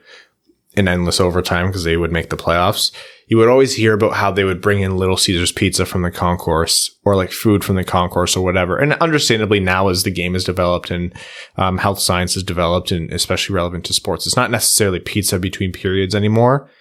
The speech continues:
It's more healthy foods like grapes, whatever. But where are they getting the food from that they needed to bring in between intermission? 'Cause there's no concourse anymore.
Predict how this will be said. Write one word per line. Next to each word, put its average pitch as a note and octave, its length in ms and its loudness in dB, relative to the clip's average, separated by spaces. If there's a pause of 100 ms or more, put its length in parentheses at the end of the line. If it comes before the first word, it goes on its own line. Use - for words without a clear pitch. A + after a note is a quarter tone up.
(120)
It's - 160 -4
more F#2+ 200 2
healthy F#2 300 0
foods G2+ 360 2
like E2 100 -8
grapes, D#2+ 420 -4
whatever. E2+ 480 -2 (640)
But - 300 0 (300)
where A2 300 0
are F3 60 4
they F3+ 120 2
getting C#3 220 2
the G2 60 2
food C#3+ 280 2
from F2 300 -2
that - 160 -4
they G#2+ 80 2
needed A2 260 0
to G#2 80 -2
bring G2+ 240 2
in G#2 140 2
between G2 460 -4 (380)
intermission? G#2+ 420 0
'Cause - 100 -12
there's A2 140 0
no E3+ 120 2
concourse A#2 580 0
anymore. F#2 540 -4